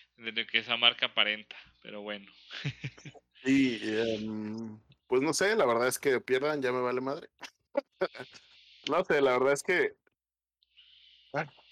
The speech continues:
Speaker 2: ya que se retire Ben, ya no, no, no tengo mucha
Speaker 1: Eso.
Speaker 2: esperanza. Sí, ya, mm, la verdad es que... y creo que principalmente es la, la falta de movilidad, porque ni siquiera, o sea, ni siquiera como, ni siquiera necesito que haga cosas como de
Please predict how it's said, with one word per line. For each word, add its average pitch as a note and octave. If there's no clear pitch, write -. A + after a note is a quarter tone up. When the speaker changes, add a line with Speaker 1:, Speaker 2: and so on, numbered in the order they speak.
Speaker 2:
ya D3
que E3+
se C#3+
retire C#3
Ben, B2
ya A#2
no, A#2
no, A2+
no B2+
tengo C3+
mucha A#2
Speaker 1:
Eso. G#2
Speaker 2:
esperanza. G#2+
Sí, C3
ya, A#2+
mm, A#2
la A#2
verdad A2+
es A2+
que... A#2+
y -
creo E3
que F#3+
principalmente D#3
es E3
la, E3
la C3
falta D3+
de G3
movilidad, C3+
porque D#3
ni A#2
siquiera, C#3+
o D3
sea, D#3
ni D3
siquiera D#3+
como, B2+
ni C#3+
siquiera D#3
necesito D3
que -
haga D3+
cosas D#3
como B2+
de G#2